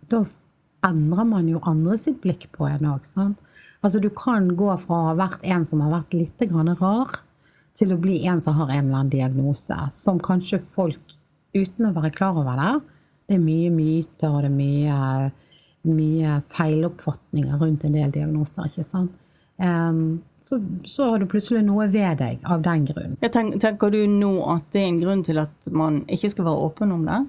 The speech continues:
Speaker 1: Nei, jeg tenker det at, eh, det er veldig bra at det er åpenhet rundt det, men det er alltid en fare med å være åpen. Eh, og det er jo det at, eh,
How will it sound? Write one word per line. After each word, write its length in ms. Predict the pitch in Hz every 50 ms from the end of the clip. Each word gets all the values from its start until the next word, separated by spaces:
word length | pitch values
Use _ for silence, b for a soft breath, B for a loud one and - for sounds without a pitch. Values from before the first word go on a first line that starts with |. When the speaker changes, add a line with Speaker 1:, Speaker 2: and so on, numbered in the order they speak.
| - _ _ B B B B B B B B B B -
Speaker 1:
Nei, 160 | 175 160 160 170
jeg 100 | 190 202 190
tenker 240 | 196 180 165 185 202
det 100 | 220 226
at, 220 | 214 208 202 - -
eh, 180 | 190 180 180 175
det 140 | 170 170 165
er 60 | 160
veldig 220 | 160 175 175 165
bra 200 | 156 165 196 208 196
at 160 | 185 180 185 -
det 100 | 175 170
er 140 | 165 - -
åpenhet 500 | 170 170 170 - 180 175 170 156 151 - -
rundt 240 | 156 147 135 131
det, 100 | - 160 170
men 140 | 175 170 160
det 60 | 156
er 60 | 151
alltid 240 | 170 175 175 185 180 151
en 60 | -
fare 280 | - 160 156 151 160
med 140 | 160 156 151
å 60 | 143
være 180 | 135 131 127 120
åpen. 440 | 117 135 131 - - 185 202 214 190 - B B B B B B B B B
Eh, 120 | 180 180
og 140 | 180 165 185 180
det 120 | 185 190
er 40 | 180
jo 140 | 175 175 170
det 140 | 170 180 175
at, 340 | 165 151 147 - _ - -
eh, 300 | 143 143 135 135 135